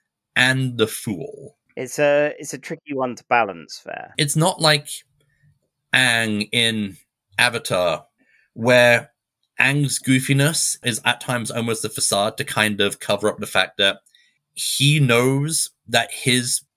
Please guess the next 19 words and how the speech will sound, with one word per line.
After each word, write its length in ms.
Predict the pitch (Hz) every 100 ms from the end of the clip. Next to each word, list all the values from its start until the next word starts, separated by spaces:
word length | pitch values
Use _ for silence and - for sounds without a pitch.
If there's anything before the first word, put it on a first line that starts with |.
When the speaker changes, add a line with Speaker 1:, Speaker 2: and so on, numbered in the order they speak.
| _ -
Speaker 1:
screwing 540 | - - 117 113 104
up 300 | 90 139 - _ _ _ _ _ _ 104 101
did 220 | 139 135
kind 220 | - 135 127
of 60 |
lead 360 | 110 104 110 -
to 460 | - 107 104 98 - -
his 220 | - 110
entire 380 | 110 - 110 101
tribe 340 | - 98 98
being 280 | 98 92 90
wiped 300 | 92 92 -
out, 320 | 98 90 90
and 220 | 92 87 80 -
this, 420 | - 95 - - - _ _ _ _ _ _ _
the, 160 | 135 139
the, 260 | 143 139 -
the 100 | 143
situation 840 | - 165 - 139 139 - 123 117